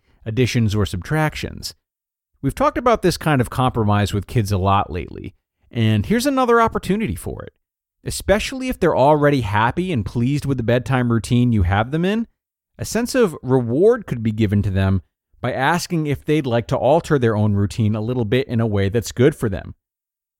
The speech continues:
Now, you as the parent could then decide if their request is an acceptable one, and if not, you can negotiate,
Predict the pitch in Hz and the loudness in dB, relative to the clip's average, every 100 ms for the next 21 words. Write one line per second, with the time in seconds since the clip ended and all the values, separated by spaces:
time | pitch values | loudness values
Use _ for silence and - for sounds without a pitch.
0 | _ - 104 87 110 175 160 - - 185 | _ -6 -6 -4 0 2 2 2 -2 0
1 | 262 269 110 113 104 160 233 226 - 113 | 0 0 0 -2 0 0 0 -2 0 0
2 | 101 101 - 131 127 110 - 123 - 110 | 2 0 2 2 2 0 2 0 0 -4
3 | 87 85 - 170 - 101 92 87 87 127 | -4 -6 -2 0 0 -2 -2 -2 -2 -2
4 | _ _ _ _ _ 165 202 254 302 294 | _ _ _ _ _ 0 0 2 0 0
5 | 135 - 170 208 269 277 - 80 - | 0 0 0 -2 -4 -4 -4 -6 -8